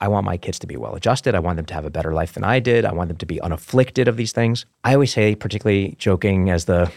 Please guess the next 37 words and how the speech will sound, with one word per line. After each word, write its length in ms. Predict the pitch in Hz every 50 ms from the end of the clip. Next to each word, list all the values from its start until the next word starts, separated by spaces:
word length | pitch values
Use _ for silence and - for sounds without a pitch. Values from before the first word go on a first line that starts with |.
| -
sort 200 | - - 107 90
of 220 | 85 85 - - - _ _ _ -
caricature 760 | - 98 90 92 87 - 98 90 - - 95 90 87 87 82
stereotype 680 | - - 104 92 92 90 90 85 - 92 90 87 -
of 140 | 95 85 95
my 240 | 127 - 87 90 87
San 360 | 80 - - - 90 90 90
Fran-based 720 | - - 85 87 87 87 85 87 87 85 82 - - _
peers, 320 | - 92 82 85 82 82
half 220 | - 95 90 - 82
our 140 | 80 82 - _ - _ -
company 280 | - 92 80 - 85 78
at 100 | 69 69
Lux 280 | 80 78 78 - -
is 140 | 87 82 -
New 60 | 90
York 220 | 80 78 82 85 -
Half 200 | 90 85 - -
Menlo 260 | 90 85 82 80 78
Park, 300 | - - 85 82 82 -
and 80 | 82
we 160 | 82 85 87 -
operate 340 | - 80 - - 80 85 -
as 100 | 90 -
Unum 280 | - 98 85 80 78 82
Lux, 260 | 80 76 78 - -
One 160 | 98 92 90
Lux. 200 | 85 82 80 -
But 180 | - 107 98 - - - - -
my 120 | 120 120
peers 280 | - - 135 123 107 117
out 100 | 98 87
there, 120 | 101 101
you 100 | 117 127
know, 80 | 101 90
into 220 | 87 82 - -
meditation, 1040 | 85 85 87 92 - - - - 139 135 131 - - 104 101 101 95 95 92 92